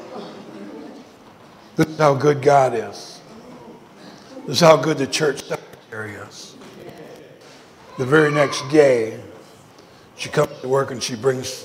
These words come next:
her pastor a homemade lemon meringue pie. Y'all don't get any. But I'm just kidding. I didn't have a meeting.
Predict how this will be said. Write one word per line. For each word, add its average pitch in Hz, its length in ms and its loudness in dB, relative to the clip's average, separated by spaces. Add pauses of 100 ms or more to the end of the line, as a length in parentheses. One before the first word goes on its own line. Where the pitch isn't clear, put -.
(100)
her 139 100 -4
pastor 127 640 0 (560)
a - 80 0
homemade 113 600 -2 (280)
lemon 127 420 -4 (220)
meringue 120 320 -8
pie. 117 340 -8 (1900)
Y'all 139 240 6
don't 131 220 0
get 135 160 -2
any. 107 260 0 (2500)
But 127 140 2
I'm 143 160 4
just 127 240 -6
kidding. 131 340 -4
I 117 120 0
didn't 127 280 -6
have 127 200 -2
a 117 40 -8
meeting. 113 440 -6